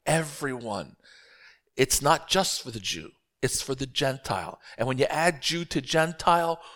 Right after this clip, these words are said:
one plus one equals six or seven billion today. That's everybody. That's everybody who is, who has been, who will be. This is everyone's chance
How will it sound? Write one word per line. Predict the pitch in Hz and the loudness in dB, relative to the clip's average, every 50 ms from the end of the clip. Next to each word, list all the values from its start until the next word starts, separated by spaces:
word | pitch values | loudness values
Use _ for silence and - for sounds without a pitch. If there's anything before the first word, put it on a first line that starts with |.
| - _ _ | -20 _ _
one | - 123 135 151 180 185 185 | 0 6 8 8 8 6 2
plus | - - - 160 147 143 - - - | -4 2 6 6 6 6 4 -4 -6
one | 139 139 151 156 160 160 156 - | -4 2 4 4 4 2 0 -8
equals | - 151 151 143 _ - 147 139 135 131 131 131 127 - - - - _ _ _ _ _ _ _ _ | -6 -6 -6 -8 _ -6 0 2 2 2 4 2 2 0 0 -2 -8 _ _ _ _ _ _ _ _
six | - - - - - - - - 151 151 151 - - - | -6 -2 2 4 6 6 6 6 4 2 2 -2 -4 -2
or | 151 135 | -2 -2
seven | - - - 151 135 127 127 127 123 113 | -2 2 4 4 4 4 4 -4 -6 -4
billion | 107 117 110 107 98 95 87 80 - - _ _ _ _ _ _ _ _ | -2 -2 -2 -2 -4 -6 -10 -14 -16 -20 _ _ _ _ _ _ _ _
today. | - 92 92 - 87 76 - - _ _ _ _ _ _ _ _ _ _ _ _ _ _ - | -8 -6 -4 -4 -4 -4 -6 -10 _ _ _ _ _ _ _ _ _ _ _ _ _ _ -2
That's | 131 135 - - | -2 -2 0 0
everybody. | - 143 160 160 151 135 123 113 101 - - - _ _ _ - | 2 2 2 4 2 0 0 0 -2 -2 -6 -18 _ _ _ 0
That's | - 123 - - - | 0 0 2 4 4
everybody | 170 180 185 190 180 156 190 175 175 | 4 6 6 4 6 8 6 6 6
who | 165 165 175 180 | 4 2 4 4
is, | 180 175 190 196 196 190 185 - - - - - - - | 4 6 6 4 4 4 -2 -4 -4 -6 -14 -10 -2 0
who | 165 143 | 0 2
has | 131 156 180 185 196 180 165 | 6 6 6 6 4 0 0
been, | 156 170 185 185 180 | 2 2 2 2 0
who | 165 147 180 170 151 | -4 -6 -4 -4 -4
will | 147 147 170 180 180 180 | 0 2 2 4 4 2
be. | 175 185 190 185 185 185 185 - - - - - - - - - | 0 -2 -4 -4 -4 -6 -6 -8 -12 -14 -14 -14 -14 -16 -18 -10
This | 143 135 170 185 196 185 - - - - | 0 4 6 6 6 6 2 0 0 2
is | - 143 147 147 - - - | 2 2 2 2 2 2 4
everyone's | - 190 196 170 175 196 190 180 175 175 175 170 165 151 - | 6 6 6 4 2 -4 -4 -2 0 0 0 0 0 -2 -6
chance | - - - - - 139 123 110 104 95 - - - - - - - | -4 -2 -2 -2 -2 -4 -4 -4 -6 -6 -8 -6 -4 -4 -4 -4 -4